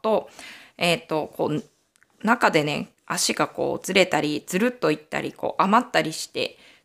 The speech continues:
ちょっとね、あまりフィットしないと思うので、いつもそうしています。で、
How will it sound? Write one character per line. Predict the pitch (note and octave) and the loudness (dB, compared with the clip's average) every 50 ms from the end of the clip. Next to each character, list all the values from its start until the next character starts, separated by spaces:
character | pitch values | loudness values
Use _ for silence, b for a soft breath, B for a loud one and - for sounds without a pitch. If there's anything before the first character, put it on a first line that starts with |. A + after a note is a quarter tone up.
| _ - | _ -8
ち | - | -6
ょ | G#3+ | -6
っ | G#3+ - - | -6 -8 -8
と | - E3 D#3+ | -6 -4 -4
ね、 | D3+ C#3+ C3 - - - - _ _ _ _ _ _ _ _ | -4 -4 -6 -8 -10 -12 -16 _ _ _ _ _ _ _ _
あ | - - | -6 -4
ま | E3 E3 E3+ | -2 0 0
り | F3 | -2
フ | - - G3 | -2 -4 -8
ィ | |
ッ | F#3 | -6
ト | - - D3 | -8 -6 -6
し | - - C#3+ | -4 -4 -2
な | D3 C#3 | -2 -2
い | C#3 - | -2 -4
と | - - | -6 -8
思 | C3 C3+ C3+ C3+ C3 | -8 -6 -8 -10 -10
う | |
の | C3 B2+ C3 | -10 -10 -2
で、 | - F#3 F3 - - | 0 0 0 0 -2
い | - - | -8 -18
つ | - - | -16 -14
も | D3+ D3+ | -14 -10
そ | - - C#3 | -6 -4 -4
う | C#3+ | -4
し | - | -4
て | - C#3+ | -4 -4
い | D3 | 0
ま | C#3+ C#3+ D#3+ F3 | 2 2 2 2
す。 | F#3 - B B B B B B B B _ | 0 -4 B B B B B B B B _
で、 | - A3+ B3 - - - | 0 0 0 0 -2 -8